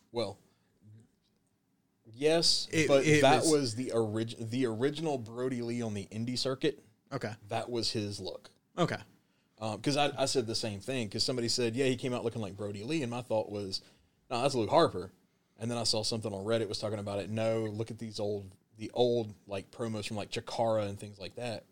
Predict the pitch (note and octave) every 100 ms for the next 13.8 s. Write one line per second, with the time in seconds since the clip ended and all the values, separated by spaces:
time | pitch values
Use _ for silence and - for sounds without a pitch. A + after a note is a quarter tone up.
0 | _ A2 A2 A2+ G#2+ C#3 D#3 B2+ A2 A#2+
1 | A2+ A2 D3 A2 G#2 _ _ _ _ _
2 | _ _ _ _ - B2 A#2+ A#2 A2+ G#2+
3 | G#2 A#2 A#2 A2 G#2+ G#2 G2 - _ _
4 | _ _ G#2+ G#2 G2 F#2 G2 G#2 A#2 A2+
5 | - - - - G#2+ G#2 G#2 G#2 G#2 F2+
6 | - _ _ _ _ _ _ _ _ _
7 | - A2+ A2 G#2+ G2 F#2 F2+ _ _ _
8 | _ _ _ _ _ _ _ _ _ _
9 | _ _ C#3+ A3 D#3 C#3 B2 G2+ G2 G2+
10 | - F2 - - - _ _ _ _ _
11 | _ _ _ - D3 F3 D3+ - F#3+ F#3
12 | - D#3 A#2+ - A#2+ - A2+ A#2+ G#2+ C3
13 | A#2+ G#2+ G2+ A2+ G#2+ A2 -